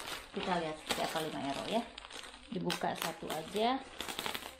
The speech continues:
Hmm. Oh ya.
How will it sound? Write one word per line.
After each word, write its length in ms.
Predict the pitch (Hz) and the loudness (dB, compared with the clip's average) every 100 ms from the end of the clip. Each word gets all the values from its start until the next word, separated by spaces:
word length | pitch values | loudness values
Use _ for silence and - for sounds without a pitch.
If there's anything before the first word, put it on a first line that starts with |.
| - - - - - - - - - - - - - - - - - - - - | -10 -10 -10 -16 -14 -6 -2 0 -2 -6 -8 -10 -12 -14 -10 -10 -8 -4 -2 -2
Hmm. 480 | 185 180 - 175 196 220 - - - - - - - - - - - - - - - - - - | -6 -6 -4 -2 -2 -2 -2 -2 -2 -2 -2 -4 -2 -2 -2 -2 -8 -14 -20 -20 -20 -20 -20 -8
Oh 240 | 180 190 208 | -2 2 4
ya. 160 | 185 165 | 4 0